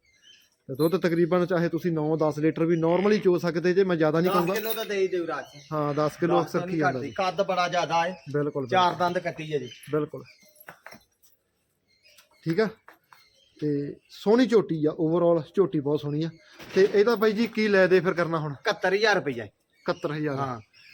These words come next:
Speaker 1: ਠੀਕ ਆ ਜੀ।
Speaker 2: ਇਕਹੱਤਰ ਹਜ਼ਾਰ ਚ ਮਾਨਤਾਨ ਕਰ ਦਾਂਗੇ।
Speaker 1: ਠੀਕ ਆ ਜੀ। ਇਕਹੱਤਰ ਹਜ਼ਾਰ ਜਿਹੜਾ ਦੋਸਤੋ ਝੋਟੀ ਦਾ
Speaker 2: ਆਹ ਮੂੰਹ
Speaker 1: ਬਿਲਕੁਲ
Speaker 2: ਮਿਲਾ
Speaker 1: ਲੈਣ ਦੇਣ। ਆਹ ਵੇਖੋ
Speaker 2: ਸਿੰਘ
Speaker 1: ਇੱਕ ਵਾਰੀ।
Speaker 2: ਸੰਗ ਬਹੁਤ ਸੋਹਣਾ।
Speaker 1: ਠੀਕ ਆ ਜੀ। ਆਹ ਮੂੰਹ ਮੱਥਾ ਜੇ ਫੇਸ ਦੀ ਕੁਆਲਿਟੀ ਦੇਖੋ,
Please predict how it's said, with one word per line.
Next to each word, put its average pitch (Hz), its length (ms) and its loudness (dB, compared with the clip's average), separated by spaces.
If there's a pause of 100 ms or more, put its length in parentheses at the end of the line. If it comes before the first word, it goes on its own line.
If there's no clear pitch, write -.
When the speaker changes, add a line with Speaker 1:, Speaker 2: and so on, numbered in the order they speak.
(220)
Speaker 1:
ਠੀਕ 143 180 -4
ਆ 123 60 -8
ਜੀ। 117 100 -16
Speaker 2:
ਇਕਹੱਤਰ 160 520 -6
ਹਜ਼ਾਰ 175 240 2
ਚ 147 60 -6
ਮਾਨਤਾਨ 139 440 -4
ਕਰ 123 140 -10
ਦਾਂਗੇ। 101 240 -16 (600)
Speaker 1:
ਠੀਕ 147 200 -4
ਆ 135 60 -6
ਜੀ। 107 100 -16 (200)
ਇਕਹੱਤਰ 202 500 -2
ਹਜ਼ਾਰ 196 320 4
ਜਿਹੜਾ 202 180 2
ਦੋਸਤੋ 196 360 4
ਝੋਟੀ 185 300 4
ਦਾ 165 380 0
Speaker 2:
ਆਹ 151 120 -10
ਮੂੰਹ 165 260 -10
Speaker 1:
ਬਿਲਕੁਲ 190 280 4
Speaker 2:
ਮਿਲਾ 180 100 4
Speaker 1:
ਲੈਣ 170 140 0
ਦੇਣ। 185 120 -2
ਆਹ 196 120 2
ਵੇਖੋ 190 340 0 (280)
Speaker 2:
ਸਿੰਘ 156 160 -2
Speaker 1:
ਇੱਕ 151 100 -10
ਵਾਰੀ। 156 200 -4
Speaker 2:
ਸੰਗ 147 100 -10
ਬਹੁਤ 151 200 -4
ਸੋਹਣਾ। 156 280 -10 (420)
Speaker 1:
ਠੀਕ 156 100 -8
ਆ 180 60 -2
ਜੀ। 185 140 -8 (360)
ਆਹ 160 100 0
ਮੂੰਹ 156 180 -2
ਮੱਥਾ 165 260 -2
ਜੇ 156 60 -2
ਫੇਸ 147 220 -6
ਦੀ 151 100 -10
ਕੁਆਲਿਟੀ 147 320 -4
ਦੇਖੋ, 143 300 -10